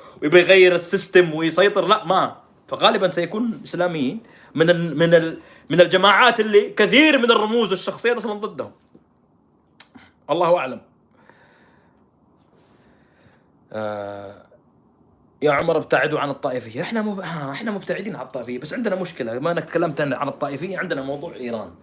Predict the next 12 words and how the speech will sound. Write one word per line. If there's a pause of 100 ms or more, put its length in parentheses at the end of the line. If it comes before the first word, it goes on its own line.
(400)
أي
مشكلتنا
مع
إيران
مش
طائفية. (1160)
مشكلتنا
مع
إيران
ليست
مشكلة
طائفية.